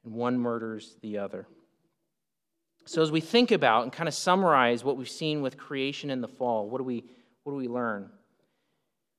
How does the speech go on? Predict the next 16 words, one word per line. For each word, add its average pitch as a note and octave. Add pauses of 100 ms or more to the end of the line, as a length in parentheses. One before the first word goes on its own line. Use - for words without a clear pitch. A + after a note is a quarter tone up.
(120)
The D#3+
subversion G#3+
of F#3+
the F3+
family F#3
order E3
resulted D3
in A#2+
the A2
fall. G#2+
When A#2+
the B2
family A3
order F#3
is D3+
disregarded, D3